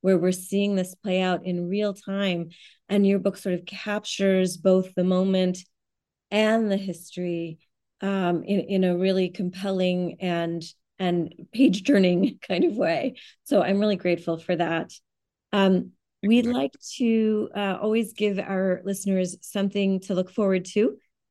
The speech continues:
Speaker 1: Um, so I'd like to ask you for a recommendation for our audience. It can be something of yours or something else, uh, whatever you think they might enjoy.
Speaker 2: Well, um, I'll do, I'll do two. Um,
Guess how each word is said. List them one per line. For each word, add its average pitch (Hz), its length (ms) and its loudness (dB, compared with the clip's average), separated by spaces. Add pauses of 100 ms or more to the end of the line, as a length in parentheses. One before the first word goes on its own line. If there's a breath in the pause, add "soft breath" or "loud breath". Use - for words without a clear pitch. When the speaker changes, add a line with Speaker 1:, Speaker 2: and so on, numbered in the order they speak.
Speaker 1:
Um, 196 220 0
so 202 180 -2
I'd 190 140 0
like 208 160 -2
to - 160 -8
ask 196 340 -8
you 202 360 0 (120)
for 185 280 2
a 190 180 -4
recommendation 185 720 -2
for 185 140 -4
our 180 160 -2
audience. 196 340 -2
It 202 100 -6
can 220 120 -4
be 220 300 -2
something 214 260 -2
of 185 80 -2
yours 190 340 -2
or 180 60 -6
something 180 280 -4
else, 185 300 -6 (500)
uh, 180 220 -2
whatever 180 460 -2
you 185 200 -2
think 180 220 -6
they 185 80 -2
might 180 320 -6
enjoy. - 380 -6 (100)
Speaker 2:
Well, 127 360 0
um, 147 360 2 (140)
I'll 135 100 -2
do, 139 380 0
I'll 135 100 -2
do 131 140 -4
two. 101 260 -6 (680)
Um, 113 420 0